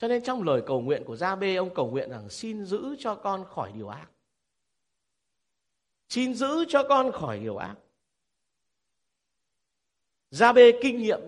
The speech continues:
nguyên nhân của mọi sự đau khổ, nguyên nhân của mọi điều buồn bã chính là điều gì ạ?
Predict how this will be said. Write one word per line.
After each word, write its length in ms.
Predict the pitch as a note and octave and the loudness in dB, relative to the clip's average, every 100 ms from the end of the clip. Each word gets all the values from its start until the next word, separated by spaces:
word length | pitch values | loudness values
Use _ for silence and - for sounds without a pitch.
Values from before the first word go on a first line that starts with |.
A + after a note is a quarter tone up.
| D#3 | -6
nguyên 220 | C4 C#4 | -4 0
nhân 240 | C#4+ C#4 - | 0 -2 -6
của 80 | |
mọi 220 | A#2+ B2 - | -4 -4 -6
sự 240 | - D3 | -8 -4
đau 160 | E3+ G#3+ | 0 0
khổ, 420 | G#3 C3+ - - - _ _ | -2 -4 -4 -10 -20 _ _
nguyên 240 | G3+ D4 | -2 0
nhân 200 | C#4+ D4+ D4+ | 4 4 4
của 80 | E3+ | 2
mọi 220 | F3 D3+ | 2 2
điều 260 | F3 D3+ | 2 2
buồn 300 | B2 D#3 C3 | 2 0 0
bã 300 | A#2+ C#3 G#3 A#3 | 0 -2 -4 -6
chính 240 | - B3 | -6 -2
là 140 | F#4 F3 | 0 2
điều 200 | D3 C#3+ | 0 -2
gì 160 | D3 | -2
ạ? 180 | C#3+ C3+ | -4 -6